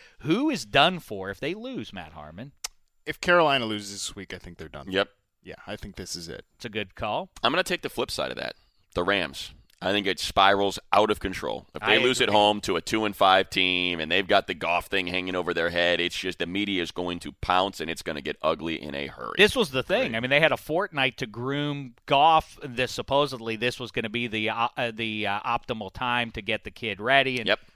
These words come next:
Speaker 1: put him in there with two weeks to prep for it, and instead
Speaker 3: He
Speaker 1: they're
Speaker 3: ain't
Speaker 1: rolling,
Speaker 3: ready.
Speaker 2: You're, you're
Speaker 1: rolling with
Speaker 2: asking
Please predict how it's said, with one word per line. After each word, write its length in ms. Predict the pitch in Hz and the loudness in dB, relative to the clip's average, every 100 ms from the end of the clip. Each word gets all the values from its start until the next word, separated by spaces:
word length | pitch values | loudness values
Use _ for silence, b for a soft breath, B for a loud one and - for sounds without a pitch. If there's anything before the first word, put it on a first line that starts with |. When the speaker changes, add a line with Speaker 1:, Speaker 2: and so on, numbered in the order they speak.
| - | -6
Speaker 1:
put 120 | 127 | -2
him 120 | 113 | 4
in 160 | 147 151 | 4 6
there 180 | 143 135 | 4 4
with 180 | 120 - | 0 -4
two 200 | 139 123 | -6 -4
weeks 260 | 127 - | -6 -8
to 120 | - - | -12 -2
prep 280 | 156 151 | 2 2
for 320 | - 143 147 143 | 2 -4 0 0
it, 80 | |
and 100 | 120 | -2
instead 380 | 110 101 135 127 | -12 -6 -4 -2
Speaker 3:
He 80 | 95 | 2
Speaker 1:
they're 120 | 107 | 4
Speaker 3:
ain't 80 | 104 | 4
Speaker 1:
rolling, 100 | 98 | 4
Speaker 3:
ready. 200 | 98 85 | 4 2
Speaker 2:
You're, 220 | 151 165 156 | 4 4 6
you're 180 | 156 139 | 6 6
Speaker 1:
rolling 100 | 139 | 6
with 80 | 143 | 6
Speaker 2:
asking 480 | 139 139 131 123 | 4 0 0 -2